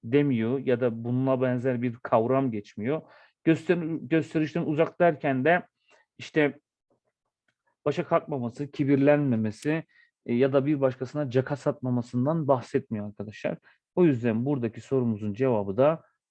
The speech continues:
A seçeneği oluyor arkadaşlar. Arkadaşlar, sizlerle bir videonun daha sonuna geldik. İnşallah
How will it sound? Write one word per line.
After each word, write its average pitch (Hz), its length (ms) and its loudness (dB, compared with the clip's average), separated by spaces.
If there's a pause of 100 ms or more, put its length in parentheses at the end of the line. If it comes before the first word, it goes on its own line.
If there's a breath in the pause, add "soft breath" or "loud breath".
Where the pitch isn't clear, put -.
A 143 200 4
seçeneği 120 600 -6
oluyor 113 320 2
arkadaşlar. 104 640 -4 (840 loud breath)
Arkadaşlar, 214 500 6
sizlerle 202 540 6
bir 196 180 4
videonun 180 440 4
daha 170 200 2
sonuna 127 320 -6
geldik. 120 440 -2
İnşallah 160 500 -2